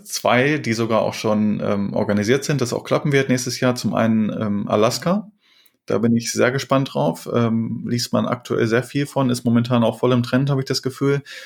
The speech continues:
Und, ähm, die Südsee. Ähm, auch sehr spannend, ähm, bin ich dann auch,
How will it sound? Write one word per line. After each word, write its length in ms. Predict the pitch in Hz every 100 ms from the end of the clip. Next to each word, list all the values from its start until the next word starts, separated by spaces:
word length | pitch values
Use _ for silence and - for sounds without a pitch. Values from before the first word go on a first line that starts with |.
| - - _
Und, 420 | 123 135 143 131 -
ähm, 460 | 127 123 123 117 -
die 160 | 113
Südsee. 500 | 110 127 - 95 95 92 _ _ _ _ -
Ähm, 260 | 110 107 -
auch 140 | -
sehr 160 | - 120
spannend, 480 | - 113 127 127 120
ähm, 120 | 117
bin 100 | 113
ich 80 | 117
dann 160 | 117 110
auch, 320 | - 127 -